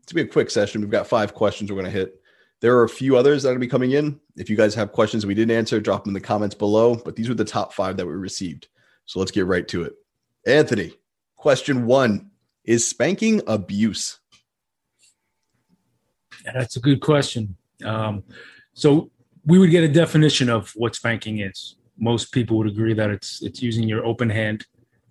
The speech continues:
Speaker 2: and physically hitting the bottom or the, the butt of a child, right? Pulling down their pants, spanking them on their butt. Um, and we use the word spanking 'cause we like to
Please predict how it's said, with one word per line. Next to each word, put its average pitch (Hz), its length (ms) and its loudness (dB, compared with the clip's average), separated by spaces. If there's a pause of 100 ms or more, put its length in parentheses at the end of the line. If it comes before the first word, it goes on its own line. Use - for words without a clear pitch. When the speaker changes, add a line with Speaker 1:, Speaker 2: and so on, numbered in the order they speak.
(640)
Speaker 2:
and 110 460 0
physically 123 480 2
hitting 107 420 0 (340)
the 107 340 -4
bottom 110 560 0 (400)
or 101 140 -6
the, 98 180 -6
the 98 100 -10
butt 110 280 0
of 98 160 -10
a 98 40 -12
child, 98 320 -8 (100)
right? 110 140 -4
Pulling 123 240 -2
down 110 160 0
their 104 140 -4
pants, - 800 -2
spanking 117 440 -2
them 107 180 -2
on 101 100 -6
their 101 100 -6
butt. 90 260 -10 (680)
Um, 107 340 -2 (400)
and 131 220 0
we 147 100 6
use 156 200 8
the 151 60 6
word 143 160 4
spanking 139 440 0
'cause 110 160 -2
we 117 80 0
like 120 220 2
to 110 220 -4